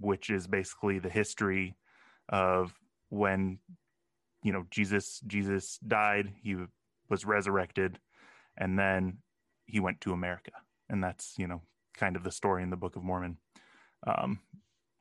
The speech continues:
and then the Doctrine and Covenants is basically this book that was written, um, by Joseph Smith and, like, early church leaders,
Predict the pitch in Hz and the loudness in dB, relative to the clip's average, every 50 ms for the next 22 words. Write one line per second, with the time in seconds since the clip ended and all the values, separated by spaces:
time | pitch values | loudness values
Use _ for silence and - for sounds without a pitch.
0 | _ _ - - 107 101 98 98 95 95 92 92 95 - - - - _ _ _ | _ _ -2 0 2 4 4 4 4 4 2 0 -2 -4 -8 -12 -18 _ _ _
1 | _ _ _ _ _ _ _ 123 113 107 101 95 92 92 92 92 92 92 90 92 | _ _ _ _ _ _ _ -4 2 4 4 4 4 4 2 0 0 -2 0 0
2 | 110 101 95 - - 104 95 92 90 - 104 98 98 95 92 - - 98 92 92 | 0 0 0 2 2 2 2 2 0 0 0 0 0 0 -2 -2 -4 -8 -4 0
3 | 98 98 95 - - - 107 95 92 90 90 - _ - - - - - _ _ | 0 0 0 0 -2 0 2 2 2 0 -4 -10 _ -20 -20 -20 -20 -20 _ _
4 | _ - 107 95 - - - 104 104 101 98 95 - _ - - _ _ - 104 | _ 0 0 0 0 -2 2 4 6 6 6 4 0 _ -20 -20 _ _ -2 0
5 | 104 104 107 95 87 92 95 104 - - 98 95 95 92 95 - - - _ _ | 2 2 2 0 -2 2 2 2 2 2 0 0 0 0 -2 -6 -10 -18 _ _
6 | _ _ _ _ _ _ - - _ - 113 107 113 107 101 98 104 - - - | _ _ _ _ _ _ -20 -12 _ 0 2 2 2 2 0 -4 -8 -10 -12 -10
7 | 104 101 98 101 98 98 95 95 92 92 101 104 - - - 104 98 92 - - | -6 0 2 4 6 6 4 4 4 2 0 -2 -4 0 2 4 4 4 0 -4
8 | 95 - - - 101 95 92 90 - - - _ _ _ _ _ _ _ _ - | -10 -10 -4 -2 -2 0 -2 -4 -8 -14 -20 _ _ _ _ _ _ _ _ -4
9 | 95 92 92 90 - - - 101 98 95 98 95 92 - - _ _ - - 101 | -4 -2 -2 -4 -2 0 2 4 4 4 2 0 -2 -4 -10 _ _ -2 0 0
10 | 90 - - 101 95 95 90 90 90 87 82 - - | 0 0 -2 -2 -2 0 0 0 0 -2 -4 -8 -12